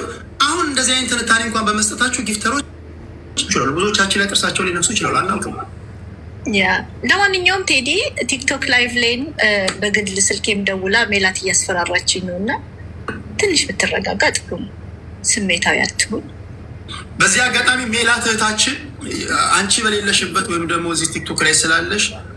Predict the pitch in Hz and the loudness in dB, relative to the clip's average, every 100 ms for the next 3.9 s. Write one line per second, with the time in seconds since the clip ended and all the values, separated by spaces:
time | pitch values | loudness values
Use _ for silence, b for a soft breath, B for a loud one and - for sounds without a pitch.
0 | - - - 139 - 120 - - - - | -18 -6 0 2 4 2 2 0 0 2
1 | - - - 196 190 - - - 190 165 | 4 4 2 4 2 2 2 2 2 0
2 | 160 - - - - 151 170 170 170 165 | -2 -2 -4 -4 -6 -4 -2 0 0 2
3 | 156 165 160 160 - 143 143 135 135 | 2 2 2 2 0 -2 -2 -2 -4